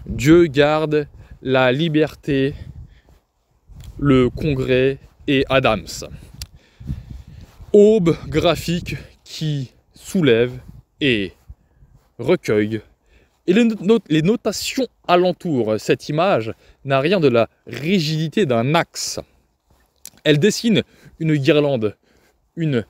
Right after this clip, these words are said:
pergola, le pont léger d'une fête champêtre dans le texte.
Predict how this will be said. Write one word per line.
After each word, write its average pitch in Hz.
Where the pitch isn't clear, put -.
pergola, 131
le 185
pont 247
léger 226
d'une 151
fête -
champêtre -
dans 180
le 151
texte. -